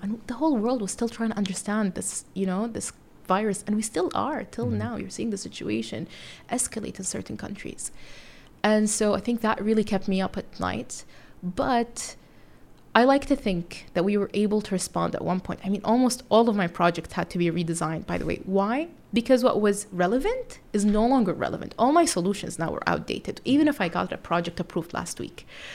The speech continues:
Speaker 1: So I had to sit down and, you know, you have to ask the tough questions to yourself and your co-, this is a, you know, this is a teamwork effort. We, it's not just an H Q we work on. We'll also reach out to our colleagues in the field. We reach out to stakeholders to think together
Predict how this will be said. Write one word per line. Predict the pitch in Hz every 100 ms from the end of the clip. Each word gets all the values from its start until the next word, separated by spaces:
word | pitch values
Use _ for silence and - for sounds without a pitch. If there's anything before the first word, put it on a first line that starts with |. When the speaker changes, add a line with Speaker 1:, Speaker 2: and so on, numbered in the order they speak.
| - - -
Speaker 1:
So | - 196
I |
had | 185 190 -
to |
sit | 190 240 202
down | 190 214 226 220
and, | 190 170
you | 185
know, | 202
you |
have | 190 190
to | 190
ask | 180 -
the |
tough | - 202 -
questions | 196 190 185 185
to | -
yourself | 190 - 190 185
and |
your | 175
co-, | - -
this | 262 285
is | 254
a, | 190 - -
you | 220
know, | 220
this | 214 214
is |
a | 180
teamwork | 165 180 165 156
effort. | 170 - - -
We, | 175
it's | - -
not | 208 -
just | 175 -
an | 147 -
H | 170 -
Q | -
we | 170
work | 156 160 -
on. | -
We'll | - -
also | 180 -
reach | 151 - -
out | - -
to | -
our | - - - - -
colleagues | - 160 180 185
in |
the | 175
field. | - 202 -
We | -
reach | 175 190 -
out | - 180
to | - - -
stakeholders | - 202 202 - - - -
to |
think | - 180
together | 175 180 196 196 -